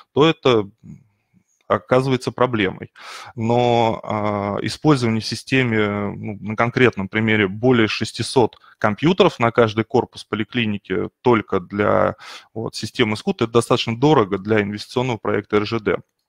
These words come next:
А, у нас было два важных момента для уверенности в успехе. А, первый — это использование модульной инженерной платформы, где основной компонент — это контроллер А один,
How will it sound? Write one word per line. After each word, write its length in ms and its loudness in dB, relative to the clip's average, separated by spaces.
А, 640 2
у 60 -2
нас 220 4
было 240 4
два 280 4
важных 520 2
момента 540 0
для 380 2
уверенности 560 -2
в 100 -6
успехе. 640 -6
А, 380 -8
первый — 400 2
это 800 -2
использование 640 -2
модульной 500 -2
инженерной 460 -2
платформы, 640 0
где 440 4
основной 680 2
компонент — 640 -4
это 160 -8
контроллер 600 0
А 100 2
один, 400 -2